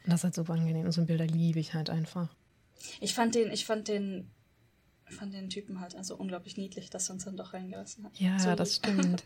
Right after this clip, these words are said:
Speaker 2: <laughs>
Speaker 1: Ich, also ich, ich glaube, ich weiß nicht, was er sich gedacht hat, weil wir da halt davor noch rumstanden oder so, so, oh, die Armen oder keine Ahnung was. Und ja, schade dann nicht. Also vielleicht auch, weil wir das halt so akzeptiert haben. Ich,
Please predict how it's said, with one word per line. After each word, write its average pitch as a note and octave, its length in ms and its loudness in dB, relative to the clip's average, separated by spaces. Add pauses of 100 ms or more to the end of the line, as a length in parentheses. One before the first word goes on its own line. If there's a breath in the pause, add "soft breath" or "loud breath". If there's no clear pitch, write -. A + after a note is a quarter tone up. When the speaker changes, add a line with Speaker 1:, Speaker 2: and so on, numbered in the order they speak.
(120 loud breath)
Speaker 2:
<laughs> - 180 -18
Speaker 1:
Ich, - 240 0
also F#3 160 6
ich, F#3 260 2
ich - 200 0
glaube, F#3+ 500 4 (1120)
ich F#3 180 4
weiß G3+ 260 4
nicht, G3 140 2
was F3 120 4
er E3+ 60 4
sich E3 200 4
gedacht D3+ 320 2
hat, - 160 -4
weil D3+ 100 4
wir D3+ 80 4
da D3+ 120 4
halt D#3 180 2
davor D3+ 260 2
noch D3+ 160 2
rumstanden D3+ 480 2
oder C#3+ 220 2
so, D3 320 2
so, - 180 -2
oh, D#3 100 4
die D#3 160 2
Armen D#3 360 4
oder D3+ 140 0
keine D3+ 280 0
Ahnung D3+ 300 4
was. D3+ 320 0 (500 loud breath)
Und E3 180 4
ja, D3+ 360 4
schade D3+ 340 4
dann D#3 160 4
nicht. D#3+ 240 2
Also F3+ 160 6
vielleicht E3+ 400 2
auch, D#3+ 80 0
weil D#3 140 2
wir D#3+ 80 6
das D3+ 180 2
halt D3+ 140 2
so - 80 6
akzeptiert D#3 600 2
haben. D3+ 200 4
Ich, - 160 0